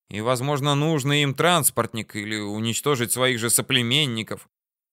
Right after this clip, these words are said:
Очевидно, что первоначальный план противника с треском провалился, а понимания, как действовать в сложившихся обстоятельствах,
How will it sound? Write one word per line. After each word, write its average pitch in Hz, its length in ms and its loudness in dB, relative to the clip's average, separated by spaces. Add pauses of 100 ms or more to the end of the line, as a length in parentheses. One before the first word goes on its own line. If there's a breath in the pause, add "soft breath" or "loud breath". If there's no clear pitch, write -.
(440)
Очевидно, 175 460 2
что 180 160 4
первоначальный 160 840 4
план 160 340 2
противника 160 720 4
с - 100 4
треском 160 460 2
провалился, 156 760 6
а 110 40 4
понимания, 117 800 2
как 113 260 0
действовать 135 640 2
в - 60 -4
сложившихся 135 720 4
обстоятельствах, 123 1000 2